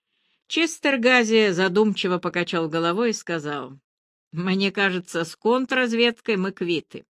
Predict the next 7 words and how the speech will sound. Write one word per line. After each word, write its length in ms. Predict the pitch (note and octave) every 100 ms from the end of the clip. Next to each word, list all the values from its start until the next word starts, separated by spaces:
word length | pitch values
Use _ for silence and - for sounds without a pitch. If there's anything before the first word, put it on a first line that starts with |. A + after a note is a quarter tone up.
| _ _ _ _ _ _ -
У 120 | G4+
русских, 420 | G#4 F#4+ D4 B3
насколько 460 | C4 B3 C4+ B3 B3
я 180 | A#3+ A3+
знаю, 460 | A#3 C4+ B3+ A3+
есть 300 | G#3 A3 -
обычаи 720 | G#3+ G#3 D4+ - A#3+ A3 G3+